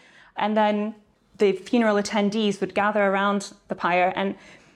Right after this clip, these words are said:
actually, we don't talk enough about the fact that a body burning on a pyre is several hours. That's a big part of the funeral. People tend to rush through that. It's like, then they burnt the body and moved on.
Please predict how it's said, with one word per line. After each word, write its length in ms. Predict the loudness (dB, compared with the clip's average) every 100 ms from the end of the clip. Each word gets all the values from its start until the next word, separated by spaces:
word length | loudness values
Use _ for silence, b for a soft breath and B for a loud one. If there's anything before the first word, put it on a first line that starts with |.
| B -6
actually, 240 | -4 0
we 60 | 2
don't 140 | 2
talk 200 | 0 -2
enough 240 | 0 -2 0
about 160 | -4
the 60 | -2
fact 180 | -4 -2
that 100 | -4
a 60 | -2
body 300 | 0 0 -2
burning 320 | -2 -2 -4
on 100 | -6
a 40 |
pyre 300 | -4 0 0
is 100 | 0
several 240 | -2 -2 0
hours. 260 | 0 0
That's 180 | -2 -2
a 40 |
big 280 | 0 0 0
part 220 | -2 -4
of 80 | -4
the 60 | -4
funeral. 260 | -4 -2
People 200 | -4 -4
tend 160 | -2 -2
to 80 | -2
rush 280 | -4 -4 -4
through 220 | 0 0
that. 140 | -2
It's 80 | -6
like, 120 | -4
then 120 | 2
they 80 | 2
burnt 180 | 2 -2
the 60 | -4
body 200 | -4 -4
and 100 | -4
moved 180 | -2
on. 180 | 0 -2